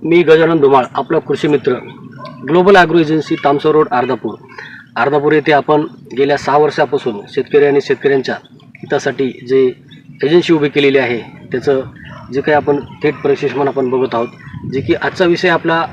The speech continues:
हळद पीक व्यवस्थापन. हळद पीक व्यवस्थापन,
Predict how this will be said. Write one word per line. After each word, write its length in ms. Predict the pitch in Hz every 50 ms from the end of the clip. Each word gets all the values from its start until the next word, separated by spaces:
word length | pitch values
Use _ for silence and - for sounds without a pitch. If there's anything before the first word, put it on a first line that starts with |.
| -
हळद 400 | - - - 143 156 175 170 170
पीक 340 | 175 151 - 165 160 139 -
व्यवस्थापन. 580 | 156 143 147 139 131 - 143 - - 123 107 98 - - _ _ - - - - - -
हळद 120 | 131 139 147 -
पीक 100 | - 170
व्यवस्थापन, 460 | 156 165 156 - - 165 - 165 165